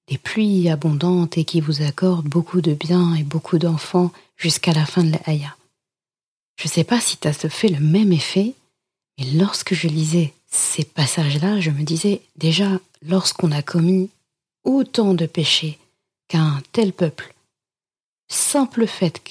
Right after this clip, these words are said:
de demander pardon et qu'Allah subhanahu wa ta'ala accorde le pardon, c'est déjà énorme en fait.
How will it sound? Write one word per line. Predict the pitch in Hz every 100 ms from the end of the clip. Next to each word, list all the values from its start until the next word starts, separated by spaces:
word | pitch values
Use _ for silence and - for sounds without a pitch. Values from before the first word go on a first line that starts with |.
| - _ -
de | 156
demander | 190 226 226 214
pardon | 208 185 170 147 _ -
et | 139
qu'Allah | - 208 196
subhanahu | - 180 156
wa | 151
ta'ala | 151
accorde | 156 156 160
le | 143
pardon, | 147 160 156 247
c'est | -
déjà | 156 143 160 -
énorme | 185 247 196 151
en |
fait. | - - -